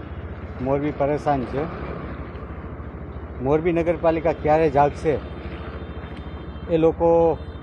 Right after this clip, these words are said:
વિચારી રહ્યા છે કે ખરેખર આટલી હદ સુધી તંત્ર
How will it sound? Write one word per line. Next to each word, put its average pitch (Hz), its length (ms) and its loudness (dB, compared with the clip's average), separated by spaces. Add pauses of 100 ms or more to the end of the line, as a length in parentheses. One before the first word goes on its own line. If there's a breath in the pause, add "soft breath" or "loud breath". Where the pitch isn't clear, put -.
(880)
વિચારી 151 320 2
રહ્યા 143 280 2
છે 151 180 -2
કે 139 140 -6
ખરેખર 147 500 0 (680)
આટલી 147 260 -2
હદ 139 280 2
સુધી 160 400 0 (300)
તંત્ર 151 460 2